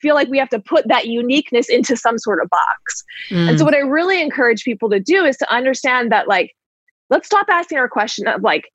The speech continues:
Speaker 1: "Is this right? Is this wrong? Is this good? Is this bad? Is this healthy? Is this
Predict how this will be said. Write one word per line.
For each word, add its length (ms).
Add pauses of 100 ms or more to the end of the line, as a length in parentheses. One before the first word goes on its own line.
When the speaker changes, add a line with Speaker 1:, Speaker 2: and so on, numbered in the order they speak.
(140)
Speaker 1:
"Is 160
this 180
right? 340
Is 140
this 220
wrong? 300
Is 160
this 160
good? 360
Is 220
this 180 (180)
bad? 220
Is 140
this 160 (120)
healthy? 560
Is 120
this 160